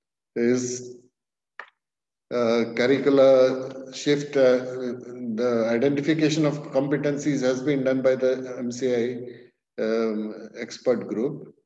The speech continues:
The benchmarking of competencies has also been done almost for the phase-wise milestones that have been listed, uh, what needs to be completed by which phase,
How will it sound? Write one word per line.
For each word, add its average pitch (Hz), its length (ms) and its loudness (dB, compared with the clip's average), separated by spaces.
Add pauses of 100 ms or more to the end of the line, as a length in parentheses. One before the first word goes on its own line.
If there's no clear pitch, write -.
(460)
The 110 80 -6
benchmarking 147 760 0
of 139 180 0
competencies 127 920 -2
has 117 280 -4
also 110 380 -2
been 139 260 -2
done 123 240 -2
almost 120 560 -6 (400)
for 117 140 -2
the 110 100 -4
phase-wise 117 720 -2
milestones 123 680 -6
that 123 180 0
have 110 320 0
been 107 500 -6
listed, 107 600 -10 (560)
uh, 117 220 -4
what 113 380 -4
needs 117 300 -6
to 127 100 -8
be 113 140 -6
completed 110 960 -2
by 107 200 2 (240)
which 127 340 -4
phase, - 680 -2